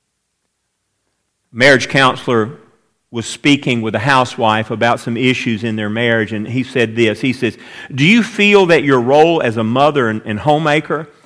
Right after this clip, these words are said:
is beneath you?" And she said, "Absolutely not. I think it's beyond me."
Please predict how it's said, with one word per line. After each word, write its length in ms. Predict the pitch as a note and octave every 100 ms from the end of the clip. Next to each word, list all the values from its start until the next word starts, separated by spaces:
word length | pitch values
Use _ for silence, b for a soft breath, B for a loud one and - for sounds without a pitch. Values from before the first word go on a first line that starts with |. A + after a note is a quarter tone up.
| b
is 160 | C#3
beneath 540 | G#2+ A#2+ A2+ C#3+ D3 -
you?" 360 | D#3 D#3+ E3+ - _ _ _ _ _ _ _ _ _ _ _
And 120 | B2+ -
she 140 | D3
said, 180 | - B2+
"Absolutely 580 | C3 B2+ D3+ C3 B2 A#2
not. 220 | B2 A2+
I 60 |
think 240 | A#2 D3 A#2+
it's 100 | G#2
beyond 560 | A2+ A2+ B2+ A2+ G#2+
me." 240 | G2+ F#2